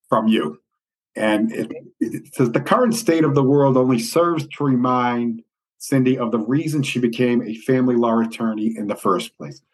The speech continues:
protecting and caring for those we love and the importance of family." In furtherance of her vision, uh, she opened Peridot Family Law. The Peridot Stone, known for bringing peace, health, and positive growth,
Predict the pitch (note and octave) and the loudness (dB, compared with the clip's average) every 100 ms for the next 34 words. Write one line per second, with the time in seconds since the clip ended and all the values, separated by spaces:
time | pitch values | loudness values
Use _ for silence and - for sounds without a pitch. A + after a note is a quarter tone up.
0 | _ _ - - C3+ - E3 E3 F3+ E3+ | _ _ -4 -4 -4 0 0 2 -2 2
1 | C#3+ C3 - C#3+ C3 B2 B2 A#2 B2 A#2 | 0 0 -2 0 2 2 0 -2 0 2
2 | A#2+ A2+ A#2 A2 A2 G#2+ A2 _ _ _ | 2 2 2 2 0 -2 -6 _ _ _
3 | - _ - G#2 G#2 G2 - B2+ B2 A#2 | -20 _ -8 -2 -2 -2 0 0 2 -2
4 | - A2+ - - G#2 E2+ C#2+ - _ _ | -2 -6 -6 -2 -2 -2 -10 -16 _ _
5 | _ _ _ _ - A#2+ A2+ F3 F#3+ F3+ | _ _ _ _ -8 -6 -2 0 2 2
6 | F3 - _ - C3+ A2+ - B2+ A#2+ A2+ | 0 -4 _ -4 -2 -2 -2 -2 -2 -2
7 | G#2+ G#2+ G#2+ A2+ - _ _ _ A2 G#2+ | -4 -4 -4 -4 -8 _ _ _ -12 -10
8 | A2 D3+ C3 - C#3 C3+ B2 A2+ D3+ D#3+ | -6 -2 -2 0 -2 0 -2 2 2 2
9 | D#3+ D#3 - - C3 C#3 C#3 A#2+ F#2+ E2+ | 2 0 -2 -2 0 2 0 0 -2 -4
10 | - A2+ - E3 F3 F3+ E3+ E3 - - | -12 -16 -6 2 2 2 0 -4 -14 -2
11 | F#3 C#3+ G#2+ A2 B2+ - - B2+ C#3+ E3 | 0 0 -4 -6 -8 -10 -6 0 2 0
12 | D#3+ D3 B2+ A#2+ B2+ B2 A2 - D#3+ F3+ | 0 -4 -2 0 0 0 -4 -4 -2 -2
13 | F3 - - _ _ _ - C#3 C#3 C#3 | -6 -16 -20 _ _ _ -4 2 2 0
14 | - A2+ G#2+ - C3 C3+ C#3 B2 A2+ A#2 | -10 -12 -10 -2 0 0 -2 -4 -2 -2
15 | A2+ | -2